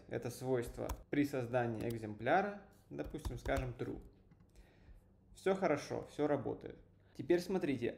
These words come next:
а что если у нас свойства родительского класса, они не были изначально инициализированы? То есть был указан только вот тип данных —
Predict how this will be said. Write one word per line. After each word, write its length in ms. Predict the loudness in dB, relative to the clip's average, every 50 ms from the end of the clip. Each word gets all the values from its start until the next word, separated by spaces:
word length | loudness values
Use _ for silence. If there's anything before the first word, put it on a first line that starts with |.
| -2 -2
а 100 | 0 0
что 300 | 0 2 4 6 6 6
если 640 | 6 6 4 4 2 2 2 4 4 4 4 2 0
у 80 | -2 2
нас 480 | 4 4 6 6 4 2 -2 -8 -10 -14 -16 -14
свойства 800 | -10 -6 0 4 6 8 8 8 6 4 -4 -6 -6 -6 -6 -8 -10 -4 2
родительского 680 | 2 4 4 4 2 0 -2 -4 -4 -2 2 2 2 4
класса, 500 | 4 6 6 6 6 4 0 -2 0 2
они 240 | 2 4 4 4
не 200 | 4 4 4 4
были 300 | 4 4 4 2 2 0
изначально 540 | -2 -2 -4 -4 0 4 4 6 6 4 2
инициализированы? 1120 | 0 0 -2 -2 -2 -2 -2 -2 0 0 0 0 0 2 2 2 2 2 0 -4 -8 -10 -14 -16 -18 -20 -20 -20 -20 -20 -20 -20 -12 -4
То 80 | 0 0
есть 160 | 0 0 0
был 200 | 4 8 8 8
указан 400 | 8 8 8 6 6 6 2 2
только 300 | 2 2 2 2 2 2
вот 260 | 2 4 2 0 -2 -8 -12 -8 -4
тип 120 | -4 0 2
данных — 360 | 4 4 4 4 0 -2